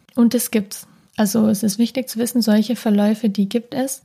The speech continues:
Und es ist keine psychische Krankheit in dem Sinn, sondern wirklich eine psychische Störung. Kann man sagen, das Wort Klauberei. Aber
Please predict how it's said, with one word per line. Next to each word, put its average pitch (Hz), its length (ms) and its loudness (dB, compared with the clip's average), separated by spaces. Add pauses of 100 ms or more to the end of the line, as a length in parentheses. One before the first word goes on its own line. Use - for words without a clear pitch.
Und 226 80 4
es 208 140 2
ist 226 120 -6
keine 240 360 2
psychische 240 560 -4
Krankheit 240 960 -2
in 214 180 4
dem 214 240 4
Sinn, 247 220 -2
sondern 214 400 4
wirklich 220 340 -2
eine 214 120 2
psychische 214 760 -2
Störung. 190 640 -2 (300)
Kann 202 120 -2
man 196 140 4
sagen, 202 220 2
das 196 160 -2
Wort 202 160 0
Klauberei. 202 600 2 (280)
Aber 208 320 2